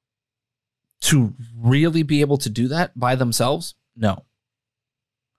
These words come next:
Ron DeSantis, Vivek Ramaswamy, Tim Scott, Nikki Haley, Mike Pence, Chris Christie? Do I trust that they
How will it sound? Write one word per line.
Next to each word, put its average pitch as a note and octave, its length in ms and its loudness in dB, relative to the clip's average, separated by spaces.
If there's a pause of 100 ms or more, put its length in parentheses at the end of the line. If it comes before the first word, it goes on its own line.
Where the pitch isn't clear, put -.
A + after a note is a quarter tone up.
(640)
Ron G3 200 2
DeSantis, F3 680 0 (920)
Vivek D#3+ 400 2
Ramaswamy, D3+ 840 2 (1160)
Tim E3+ 240 2
Scott, D3 420 -2 (1160)
Nikki C#3+ 320 2
Haley, D3 540 2 (140)
Mike C3+ 560 2
Pence, C#3+ 500 0 (240)
Chris - 380 0
Christie? C4 680 -2 (1160)
Do E3 80 2
I A#3+ 100 2
trust - 320 0
that C3+ 200 -2
they C#3+ 340 0